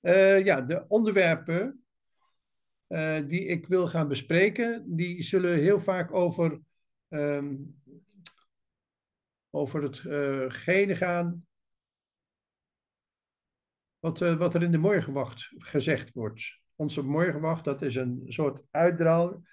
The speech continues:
a-, uitdraai van, eh, ja, geestelijke be-, besef. En daar ben ik ook een, eh, ja, een deel van, van die, ehm,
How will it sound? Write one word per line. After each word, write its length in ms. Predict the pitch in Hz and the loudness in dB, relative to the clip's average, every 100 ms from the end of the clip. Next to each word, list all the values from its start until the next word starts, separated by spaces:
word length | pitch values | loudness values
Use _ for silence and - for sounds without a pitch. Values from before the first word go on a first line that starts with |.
| _ _ - | _ _ -14
a-, 240 | - 151 | -8 -6
uitdraai 500 | - 175 170 165 170 | -2 0 2 2 2
van, 340 | 160 139 131 135 | 2 0 -2 -2
eh, 360 | 131 127 127 110 | 2 2 0 -2
ja, 400 | 123 151 135 113 - _ _ _ _ _ _ | -2 -2 -2 -4 -14 _ _ _ _ _ _
geestelijke 720 | - - 180 170 160 - 143 127 | -6 0 2 2 -2 -2 -2 0
be-, 280 | 135 131 | 0 0
besef. 640 | 127 131 - 170 175 - - _ _ _ _ _ _ _ _ _ _ _ _ _ _ _ | -2 -2 2 0 0 -6 -20 _ _ _ _ _ _ _ _ _ _ _ _ _ _ _
En 120 | 160 | -4
daar 460 | 165 175 175 156 - 247 | 0 2 2 0 -6 -10
ben 220 | 156 170 | -2 0
ik 140 | 170 | 0
ook 160 | 156 139 | -2 -2
een, 200 | 143 156 | -6 -8
eh, 320 | 127 135 127 127 | -4 -2 -2 -2
ja, 320 | 131 113 113 247 - - _ _ _ _ | -2 -4 -8 -14 -16 -20 _ _ _ _
een 240 | 202 170 127 | -14 -10 0
deel 280 | 170 180 170 | 4 4 2
van, 460 | 143 117 117 113 - | -2 -4 -6 -14 -20
van 220 | _ 135 123 | _ -6 -4
die, 220 | 120 120 | -4 -4
ehm, 360 | 113 113 110 | -4 -4 -4